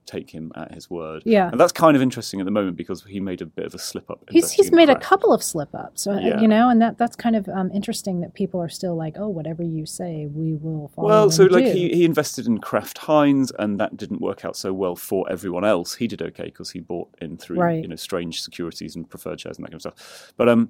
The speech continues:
Speaker 1: but his taste in companies <laughs> isn't quite what it was. And actually, the, the whole notion of him supporting this deal for Anadarko, to me, is kinda interesting because, you know, this is a,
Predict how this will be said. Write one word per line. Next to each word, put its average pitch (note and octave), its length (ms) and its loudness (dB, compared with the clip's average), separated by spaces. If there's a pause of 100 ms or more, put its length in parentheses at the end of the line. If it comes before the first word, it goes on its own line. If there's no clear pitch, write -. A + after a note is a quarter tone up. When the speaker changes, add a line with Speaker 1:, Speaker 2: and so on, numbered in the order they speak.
(140)
Speaker 1:
but B2 140 6
his C3+ 200 2
taste - 480 -2
in A2 160 -2
companies A2 600 -6
<laughs> - 20 -20
isn't A#2+ 360 -8
quite G2 260 -4 (480)
what G#2+ 160 0
it G#2 80 0
was. A2+ 180 4
And D3 140 8
actually, D3 260 4
the, C3+ 220 2
the B2+ 160 2
whole D3+ 400 4
notion B2+ 400 2
of G#2+ 80 -2
him G2 160 -6
supporting G#2 640 -6
this G#2 200 -6
deal F#2+ 460 -2 (260)
for - 140 -10
Anadarko, G2 720 0 (420)
to - 100 -4
me, F3 160 6
is E3+ 80 6
kinda C3 200 2
interesting B2 380 -4
because, G#2 340 -6 (360)
you C3+ 60 -4
know, A#2+ 100 0
this C#3 200 -8
is D3 120 -8
a, A#2 200 2